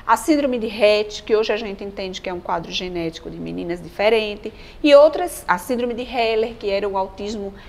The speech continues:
regressivo. Então, antes tinha esses quadros. Quem não se enquadrava nisso, não era. Mesmo se a pessoa tivesse sintomas, sinais,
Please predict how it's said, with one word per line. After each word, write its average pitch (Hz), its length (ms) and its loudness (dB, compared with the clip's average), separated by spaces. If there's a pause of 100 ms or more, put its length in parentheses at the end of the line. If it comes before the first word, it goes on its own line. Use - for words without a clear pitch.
regressivo. 208 800 0 (320)
Então, 359 180 10
antes 392 400 4
tinha 311 220 2
esses 403 260 -4
quadros. - 380 2
Quem 640 180 6
não 698 120 -2
se 466 120 -4
enquadrava 247 540 6
nisso, 262 440 0 (400)
não 453 140 2
era. - 320 0 (540)
Mesmo 403 600 8
se - 80 -2
a 466 80 2
pessoa 415 340 0
tivesse 302 680 4 (380)
sintomas, 311 880 4
sinais, 262 800 0